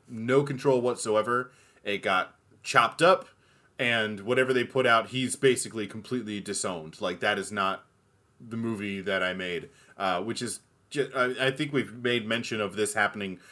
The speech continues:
before when talking on, on previous, uh, movies on this show,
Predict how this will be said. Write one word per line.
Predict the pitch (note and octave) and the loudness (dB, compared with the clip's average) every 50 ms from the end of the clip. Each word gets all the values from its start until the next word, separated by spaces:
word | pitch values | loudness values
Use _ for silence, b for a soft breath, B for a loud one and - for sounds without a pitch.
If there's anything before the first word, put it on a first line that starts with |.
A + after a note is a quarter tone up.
| B B B - | B B B -10
before | A#2+ A2 - G3 B3 C4+ F#3 A2 F2+ F2 - | -8 -4 0 4 6 6 6 6 4 0 -2
when | B2+ A#2+ G#2+ G2 | -4 -4 -4 -2
talking | A2+ A#2 A2+ - - A#2 A2 | -2 -2 -2 -2 -4 -6 -8
on, | A2 A2 G#2 B2 | -8 -6 -6 -6
on | A#2+ A2 A2+ - B2+ B2+ | -6 -6 -6 -10 -10 -4
previous, | - E3+ F#3+ D3 C3+ - - - - - _ _ - | -2 -2 0 0 0 -2 -2 -4 -10 -12 _ _ 0
uh, | C3 A2+ G#2+ G2+ | 2 2 2 2
movies | G2+ G#2 G2+ G2+ G2 F#2 G#2 | 0 -2 -2 -2 -2 -2 -2
on | F#2+ F#2+ | -4 -4
this | F#2 F2 E2+ - - - | -4 -6 -6 -8 -10 -6
show, | - - F#2+ E2+ D#2 | -4 -2 -2 0 -2